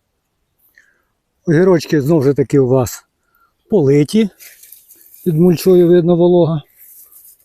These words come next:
Так. І тоді підливаємо. На восьмий день проводимо оприскуванням розчину полину. І на дев'ятий день ми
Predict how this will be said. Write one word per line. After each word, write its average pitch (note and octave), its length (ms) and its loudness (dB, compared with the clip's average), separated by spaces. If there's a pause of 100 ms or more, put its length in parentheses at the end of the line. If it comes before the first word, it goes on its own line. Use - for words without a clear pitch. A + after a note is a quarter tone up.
(140)
Так. E3+ 380 -6 (840)
І B3+ 100 2
тоді D#3+ 420 -2 (1000)
підливаємо. G#2+ 840 -2 (1600)
На F3+ 200 2
восьмий F3+ 460 -2
день D#3+ 320 -2 (240)
проводимо C#3+ 680 -2
оприскуванням C3+ 960 -4 (400)
розчину C3 760 -2
полину. A#2+ 480 -2 (1700)
І A#3+ 160 2
на D#3+ 160 0
дев'ятий G3+ 540 -2
день F3+ 340 0 (400)
ми G3 260 0